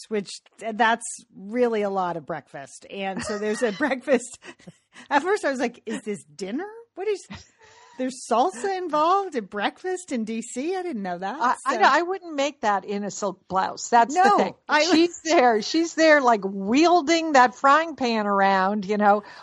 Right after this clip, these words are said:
Speaker 2: Who knows what's gonna happen? No splattering on a silk blouse. Who among us, Lian, has put on a silk blouse and not ended up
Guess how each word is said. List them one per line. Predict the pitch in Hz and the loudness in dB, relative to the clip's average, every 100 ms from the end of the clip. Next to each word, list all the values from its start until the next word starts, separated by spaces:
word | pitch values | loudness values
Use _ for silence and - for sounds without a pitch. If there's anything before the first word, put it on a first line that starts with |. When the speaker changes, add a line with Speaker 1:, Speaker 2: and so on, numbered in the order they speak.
| - | 0
Speaker 2:
Who | 320 349 | 2 6
knows | 320 359 320 | 6 6 4
what's | 254 - | 0 0
gonna | 226 190 | -4 -2
happen? | 214 190 175 180 196 | 0 -2 -2 -4 4
No | 269 | 4
splattering | 349 - 320 294 285 269 | 4 0 4 6 4 0
on | 247 220 | -2 -4
a | |
silk | 208 214 196 | -4 -6 -4
blouse. | 185 170 160 - - _ _ | 0 0 0 -8 -18 _ _
Who | 339 320 | 4 4
among | 285 233 202 | 4 0 0
us, | 165 175 - | -6 -6 -8
Lian, | 180 190 170 | -6 -6 -4
has | 185 175 | -4 -6
put | - 220 | 0 4
on | 208 | 4
a | 190 | 4
silk | - 185 - | 0 -2 2
blouse | 180 180 185 | 4 4 2
and | - 196 202 | -2 0 4
not | 208 226 240 | 6 6 4
ended | 233 220 214 185 | 2 2 2 2
up | 180 | 2